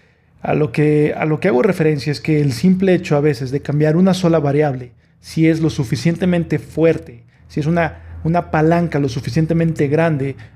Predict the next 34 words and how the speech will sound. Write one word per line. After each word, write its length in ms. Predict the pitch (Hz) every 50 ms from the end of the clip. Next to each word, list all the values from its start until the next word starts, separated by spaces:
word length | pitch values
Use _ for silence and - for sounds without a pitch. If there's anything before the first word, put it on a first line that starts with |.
| - - - -
puede 220 | 165 165 165 170
desembocar 800 | 165 165 - 160 151 151 147 - - 165 160 156 151 - - - -
en 180 | 175 165 156
distintos 680 | 143 147 131 - - - 170 165 160 160 160 156 151 - -
y 80 | 202
numerosos 640 | 156 147 147 143 147 139 143 139 - - 131 127 -
cambios. 600 | - - 151 151 143 139 135 - - - - _ _ _ _ _ - - -
Y 80 | - -
esto 220 | 165 160 - 180
es 240 | 175 175 175 - - -
el 240 | - 165 156 147
primer 300 | 139 - 143 143 160 160
concepto 400 | 160 - 151 - 226 240 - -
al 60 | 160 131
que 100 | 139 117
quiero 220 | - 156 147 143
llegar 360 | 135 139 135 143 143 139 123 - - - - - _
con 180 | - - 139 170
esto, 320 | 214 - - - 131 127 _ _ - - _ _ _
que 80 | -
es 100 | 156 156
el 120 | 160 165 156
llamado 500 | 156 151 156 156 151 151 151 - - -
efecto 460 | - 156 117 - 160 147 - - 139 113
priming. 420 | - 160 156 147 135 131 - - - _ _ _ _ _ _ _ -
El 140 | 156 147 147
efecto 340 | - - - - - 233
priming 480 | - 262 247 233 208 185 180 180 185 -
no 160 | - 175 165 170
es 140 | 170 160
otra 240 | 170 165 160 - 151
cosa 500 | - 165 160 156 156 - 151 147 147 - 202
más 260 | 165 147 135 123 113
que 560 | - - 147 139 139 139 135 135 135 - -